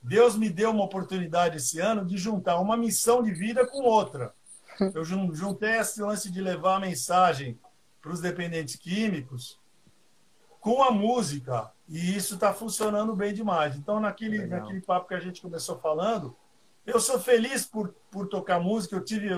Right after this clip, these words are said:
Speaker 1: há quinze anos atrás, eu tomei essa decisão cem por cento. Eu sempre fiz as duas coisas, a música e a arquitetura. E uns quinze anos pra cá,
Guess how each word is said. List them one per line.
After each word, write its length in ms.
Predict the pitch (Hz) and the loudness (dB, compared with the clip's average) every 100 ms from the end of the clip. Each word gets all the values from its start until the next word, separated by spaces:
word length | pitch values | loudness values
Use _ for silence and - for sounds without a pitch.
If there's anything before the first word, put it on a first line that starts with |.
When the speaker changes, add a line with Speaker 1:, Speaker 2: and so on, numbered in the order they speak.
| 175 160 | -4 -8
Speaker 1:
há 160 | 185 170 | -6 -6
quinze 400 | - 247 185 220 | -6 -4 0 2
anos 260 | 226 202 | 2 2
atrás, 460 | 175 165 196 220 196 | 0 2 4 4 4
eu 100 | 202 | -4
tomei 260 | 202 202 | -4 -2
essa 180 | 202 196 | -2 -4
decisão 420 | 196 - 175 208 | -6 -8 -2 0
cem 220 | 196 220 226 | 0 -2 -4
por 160 | 226 | -6
cento. 300 | - 185 151 | -6 -6 -6
Eu 60 | 143 | -6
sempre 300 | 139 226 220 | -6 -6 -8
fiz 280 | 220 220 202 | -6 -4 -4
as 120 | 180 | -4
duas 280 | 196 214 - | -2 -4 -4
coisas, 340 | 185 170 143 | -4 -4 -2
a 40 | |
música 260 | 151 175 196 | -6 -6 -6
e 20 | |
a 40 | 185 | -6
arquitetura. 600 | - 196 - 180 127 - _ _ _ _ _ - | -8 -14 -8 -6 -8 -10 _ _ _ _ _ -12
E 80 | |
uns 120 | 175 - | -10 -6
quinze 300 | 220 208 208 | -4 0 2
anos 180 | 202 | 0
pra 200 | 196 202 | 2 0
cá, 380 | 185 202 220 220 | 4 4 4 4